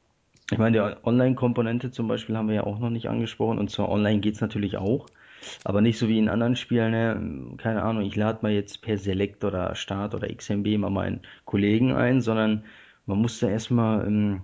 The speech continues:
in Demon's Souls was, glaub ich, irgendwie so einen Stein benutzen und man musste selber, äh, in Menschenform sein, also der Host musste in Menschenform sein.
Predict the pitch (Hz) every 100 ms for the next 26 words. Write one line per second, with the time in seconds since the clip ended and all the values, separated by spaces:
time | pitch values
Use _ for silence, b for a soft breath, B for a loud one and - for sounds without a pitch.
0 | - 107 95 123 143 - 127 - 117 113
1 | 113 113 110 113 110 110 104 101 101 -
2 | - - 104 110 135 147 151 156 - 165
3 | 170 b b b b b b _ 117 110
4 | 117 127 - 110 107 131 135 135 127 113
5 | 110 104 101 123 - 175 165 156 156 151
6 | 160 165 107 101 98 101 117 170 - -
7 | 107 110 - 98 101 131 160 151 147 147
8 | 135 139 139